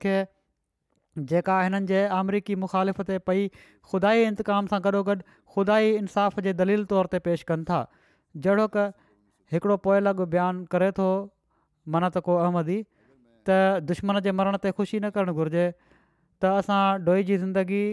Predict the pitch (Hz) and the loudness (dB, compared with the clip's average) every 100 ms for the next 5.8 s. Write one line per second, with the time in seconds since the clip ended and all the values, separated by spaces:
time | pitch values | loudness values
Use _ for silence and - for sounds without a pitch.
0 | 214 - _ _ 160 175 190 180 208 202 | -6 -14 _ _ -4 0 0 0 -4 -4
1 | 185 185 - 220 220 - 180 180 196 190 | -4 -6 -2 0 0 0 0 2 0 -2
2 | 180 175 180 170 175 180 180 - _ _ | -4 0 2 2 0 -2 -4 -10 _ _
3 | _ _ _ _ _ _ 107 _ 120 107 | _ _ _ _ _ _ _ _ _ _
4 | 107 _ _ _ _ 202 202 208 208 196 | _ _ _ _ _ -2 0 -2 -6 -2
5 | 208 208 208 208 214 185 208 208 | 0 0 0 -2 -4 -2 -2 0